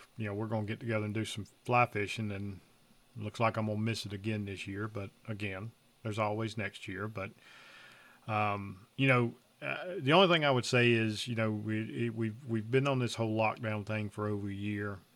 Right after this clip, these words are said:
and you know, everybody needs to, everybody needs to, to try to be safe, keep others safe. But with these shoots opening back up, you know, do what you can to get out and support these clubs because, you know,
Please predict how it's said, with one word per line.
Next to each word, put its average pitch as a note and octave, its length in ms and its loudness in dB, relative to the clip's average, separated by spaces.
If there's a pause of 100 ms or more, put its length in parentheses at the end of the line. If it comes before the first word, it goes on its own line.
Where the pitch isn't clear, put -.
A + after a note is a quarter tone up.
(120)
and G2+ 540 -6 (680)
you G#2+ 60 -4
know, G#2 80 -2
everybody B2+ 420 4
needs A2+ 300 0
to, G2+ 320 -4 (260)
everybody B2+ 300 2
needs A#2+ 240 2
to, A#2 240 0 (760)
to A#2+ 100 -4
try A#2+ 200 4
to A#2+ 60 2
be A#2+ 140 2
safe, A2+ 400 0
keep B2+ 240 0
others A#2+ 280 2
safe. A2 500 0 (640)
But A2 340 4 (540)
with B2+ 160 0
these D#3+ 140 6
shoots C#3 300 0
opening B2+ 340 0
back A2+ 260 2
up, A2+ 200 2 (1080)
you B2+ 120 -2
know, A2+ 100 -4 (260)
do D3 140 4
what F#3 160 6
you - 60 -6
can A#2+ 240 4
to A2 40 0
get G#2+ 140 -2
out G#2+ 140 2
and G#2+ 80 -8
support - 420 -6
these G#2 180 -4
clubs G#2 460 -4
because, - 720 -4 (260)
you A#2 120 -6
know, G2+ 140 -4